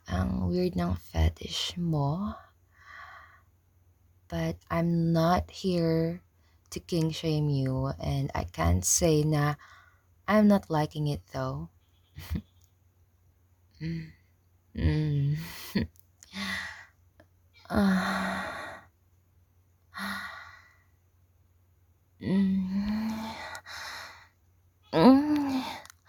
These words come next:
Oy, shit. Sige, dilaan mo pa ba ako? From the bottom up to the toes. Gusto ko,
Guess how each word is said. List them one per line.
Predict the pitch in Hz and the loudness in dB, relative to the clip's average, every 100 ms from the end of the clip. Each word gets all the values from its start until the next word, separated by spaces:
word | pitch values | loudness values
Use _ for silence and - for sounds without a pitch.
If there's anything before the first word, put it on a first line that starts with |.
| - - - _ - - | -18 -16 -18 _ -8 6
Oy, | 220 214 214 208 214 - | 8 8 4 2 -2 -6
shit. | - - - - - - - - - - - - | -4 -2 -2 -4 -12 -20 -20 -16 -14 -16 -18 -20
Sige, | - - 196 | -14 -2 2
dilaan | 180 175 160 - 151 | 6 8 8 6 2
mo | |
pa | - _ | -2 _
ba | - - | -2 0
ako? | 147 156 165 - - - - _ - - - - - _ 185 | 0 -4 -6 -8 -10 -14 -20 _ -20 -20 -20 -20 -20 _ 0
From | 175 | 4
the | 165 | 4
bottom | 151 151 147 143 135 147 156 - - - | 6 6 6 6 6 4 0 -14 -10 -8
up | - | -6
to | - | 0
the | 156 - | 0 2
toes. | 156 - 160 - - - - _ - - _ _ _ _ - _ _ _ _ _ _ _ _ _ _ _ _ _ _ - | 2 2 0 -4 -8 -10 -16 _ -20 -20 _ _ _ _ -20 _ _ _ _ _ _ _ _ _ _ _ _ _ _ -2
Gusto | 175 175 - 196 | 2 2 2 -2
ko, | - 143 131 139 | 0 2 4 2